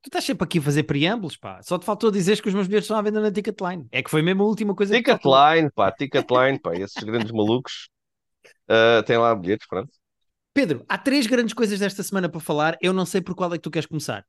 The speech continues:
Speaker 1: porque eu acho que há três grandes coisas que vão ter de ser temas
Speaker 2: Três?
Speaker 1: obrigatórios. Yeah.
Speaker 2: S-, não sei, só tenho,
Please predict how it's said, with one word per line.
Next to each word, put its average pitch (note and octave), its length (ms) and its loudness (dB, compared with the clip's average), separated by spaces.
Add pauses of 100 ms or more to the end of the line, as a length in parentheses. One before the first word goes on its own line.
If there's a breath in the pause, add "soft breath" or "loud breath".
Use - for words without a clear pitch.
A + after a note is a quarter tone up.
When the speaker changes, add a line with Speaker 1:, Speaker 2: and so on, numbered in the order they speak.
Speaker 1:
porque D3 200 -4
eu E3 60 4
acho - 120 0
que F3 80 -2
há - 20 -6
três F#3 320 2
grandes E3+ 300 -2
coisas F3 360 -4
que - 100 -20
vão E3 120 -2
ter E3 140 -4
de D#3 100 -12
ser D#3 120 -2
temas D#3+ 240 2
Speaker 2:
Três? D3+ 100 6
Speaker 1:
obrigatórios. C#3 580 -4 (160)
Yeah. G#2 240 -6 (1000)
Speaker 2:
S-, - 260 -14
não B2+ 80 -4
sei, A2+ 140 0
só G#2+ 160 0
tenho, A2+ 300 -2